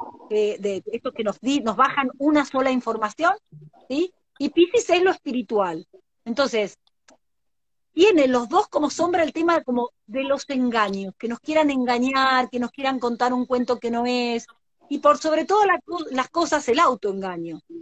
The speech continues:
O sea, que nos mantengamos en un año en el cual estamos sintiendo algo hermoso por un lado y no queremos ver la realidad, porque esa es la sombra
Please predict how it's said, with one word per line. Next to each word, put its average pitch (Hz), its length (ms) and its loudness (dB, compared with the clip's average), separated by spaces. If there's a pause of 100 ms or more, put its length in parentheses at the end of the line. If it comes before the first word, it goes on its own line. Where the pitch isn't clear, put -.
O - 40 -20
sea, 226 200 0
que 233 140 -8
nos 233 140 -2
mantengamos 254 920 -2
en 226 140 -4
un 285 160 2
año 320 460 4 (460)
en 240 120 0
el 254 140 0
cual 294 380 4
estamos 320 360 -4
sintiendo 302 540 0
algo 320 320 2
hermoso 311 460 2
por 330 140 -2
un 320 100 0
lado 339 280 4
y 285 60 0
no 302 140 2
queremos 302 400 0
ver 320 180 0
la 294 140 2
realidad, 240 560 2
porque 226 240 -2
esa 311 180 -2
es 277 60 -2
la 214 120 0
sombra 214 760 0